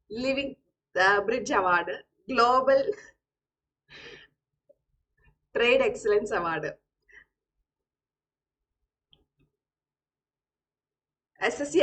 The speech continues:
ആസ്പിരന്റ് വളരെ ലേറ്റ് ആയിട്ടാണല്ലോ. ചില ദിവസങ്ങൾ എങ്ങനെയാണ്, എന്റെ എവിടേക്കോ കിളിയൊക്കെ പോയിട്ടിരിക്കും. അങ്ങനെ ഒരു ദിവസമാണ് ഇന്ന്. ഇന്ന് എന്റെ കിളി എവിടേക്കോ പോയിരിക്കുവാണ്. I am really sorry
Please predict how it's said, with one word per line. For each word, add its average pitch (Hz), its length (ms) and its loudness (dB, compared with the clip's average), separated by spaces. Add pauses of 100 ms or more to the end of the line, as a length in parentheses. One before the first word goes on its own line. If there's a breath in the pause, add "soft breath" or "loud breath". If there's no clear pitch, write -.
ആസ്പിരന്റ് 269 400 -4 (140)
വളരെ 208 400 4
ലേറ്റ് 233 300 -2
ആയിട്ടാണല്ലോ. 226 500 0 (2250 loud breath)
ചില 269 120 2 (100)
ദിവസങ്ങൾ 269 540 -2 (160)
എങ്ങനെയാണ്, 202 480 0 (120)
എന്റെ 226 220 0
എവിടേക്കോ 226 340 2 (120)
കിളിയൊക്കെ 233 380 -2 (100)
പോയിട്ടിരിക്കും. 202 580 2
അങ്ങനെ 208 300 0
ഒരു 262 180 -4
ദിവസമാണ് 208 520 0
ഇന്ന്. 202 180 -8 (120)
ഇന്ന് 208 200 -6
എന്റെ 220 200 -2
കിളി 214 240 2
എവിടേക്കോ 208 340 2 (120)
പോയിരിക്കുവാണ്. 220 580 6 (2250 loud breath)
I - 80 0
am 226 80 -4 (100)
really 233 260 0 (100)
sorry 214 240 2